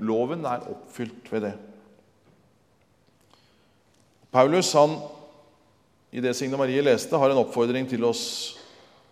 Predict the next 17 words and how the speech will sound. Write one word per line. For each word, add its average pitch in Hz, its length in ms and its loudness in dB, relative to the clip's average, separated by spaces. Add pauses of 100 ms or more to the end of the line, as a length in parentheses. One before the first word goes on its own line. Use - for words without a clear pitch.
(840)
«Gjør 151 300 4
ikke 160 180 -2
noe 139 220 0
av - 20 0
selvhevdelse 117 1120 -4 (240)
og - 240 -10
tom 131 300 -8 (180)
ærgjerrighet, 135 720 0 (880)
men 120 240 -2
vær 139 400 4 (160)
ydmyke. 120 560 -6 (800)
Sett - 640 -4
andre 151 440 4
høyere 139 440 2
enn 131 240 -2
dere 160 160 2
selv. 190 300 -2